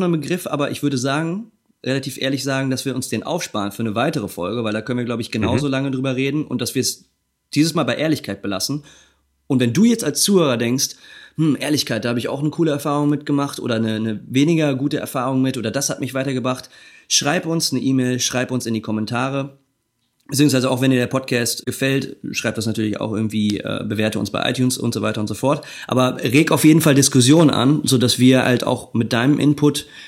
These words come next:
Speaker 1: nochmal in die Aktion gehen können. Und vielleicht macht man auch mal zur Ehrlichkeit nochmal eine Folge, weil das natürlich einfach eine Foundation ist für g-, ganz viel Dinge im Bereich der Werte und Normen, die man so hat im Leben.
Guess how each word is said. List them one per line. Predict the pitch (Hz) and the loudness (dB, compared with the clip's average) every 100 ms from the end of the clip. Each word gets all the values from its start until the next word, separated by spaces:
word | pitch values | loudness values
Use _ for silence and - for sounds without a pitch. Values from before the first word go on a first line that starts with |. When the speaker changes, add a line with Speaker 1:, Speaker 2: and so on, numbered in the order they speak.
| - _ | -20 _
Speaker 1:
nochmal | 117 127 127 | 0 2 4
in | |
die | 127 | 4
Aktion | 120 156 143 | 2 2 2
gehen | 113 | 2
können. | 110 110 | 0 -2
Und | 120 | -2
vielleicht | 127 127 135 | 0 0 0
macht | 147 143 | -2 -2
man | 123 | -2
auch | 120 | -2
mal | 127 123 | -2 -2
zur | - | -2
Ehrlichkeit | 139 135 - 101 | 0 -2 -2 -6
nochmal | 101 98 | -4 -6
eine | - | -8
Folge, | - 101 113 127 - - | -8 -6 -6 -8 -14 -8
weil | 113 | -6
das | 110 | -4
natürlich | 110 120 104 | -2 -2 -2
einfach | 113 117 101 - | -4 -6 -8 -8
eine | 113 110 | -6 -6
Foundation | - 117 113 120 131 139 | -4 -2 0 0 0 -2
ist | 123 - | -4 -4
für | 127 120 117 113 - - - _ _ - - - - | 0 0 0 -4 -12 -20 -20 _ _ -18 -16 -18 -18
g-, | - - - | -14 -12 -6
ganz | 127 147 - | -2 0 0
viel | - 160 143 123 - _ | 2 4 6 4 -2 _
Dinge | 110 123 127 | -2 0 0
im | - 113 | 0 -2
Bereich | 110 110 110 | 0 -2 -2
der | 110 | -2
Werte | 104 104 - | -2 -4 -6
und | 104 | -4
Normen, | 101 110 139 | -4 -4 -2
die | 120 | -2
man | 110 | -2
so | 104 107 | -2 -6
hat | - | -6
im | 117 | -4
Leben. | 120 139 - | -2 -4 -8